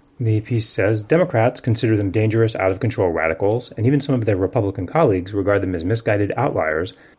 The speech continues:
determined to impose their views on their party and the nation. But neither has found a way to overcome their guerrilla tactics, which include jettisoning decades of tradition and openly defying their own party on the House floor."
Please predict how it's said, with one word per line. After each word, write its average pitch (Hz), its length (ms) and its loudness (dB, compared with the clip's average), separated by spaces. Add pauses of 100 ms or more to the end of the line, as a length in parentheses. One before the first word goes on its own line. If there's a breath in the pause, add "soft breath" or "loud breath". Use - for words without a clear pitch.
(340 soft breath)
determined 160 500 0
to 120 120 -2
impose 113 280 2
their 98 160 0
views 120 340 0
on 107 200 -2
their 98 140 -2
party 127 380 0
and 107 160 0
the 113 80 0
nation. 120 400 -2 (420 soft breath)
But 110 120 4
neither 151 240 6
has 127 140 0
found 127 200 2
a 120 60 2
way 101 200 2
to - 120 0
overcome 101 460 0
their 95 120 0
guerrilla 90 340 0
tactics, - 580 -6
which 107 100 -8
include 98 320 -4
jettisoning 101 600 0
decades 113 500 0
of 98 80 -10
tradition 147 500 -4
and 101 140 -4
openly 117 320 0
defying 104 480 0
their 101 200 -2
own 104 160 0
party 120 380 0
on 85 200 -2
the 85 100 -4
House 76 240 -10
floor." 120 340 0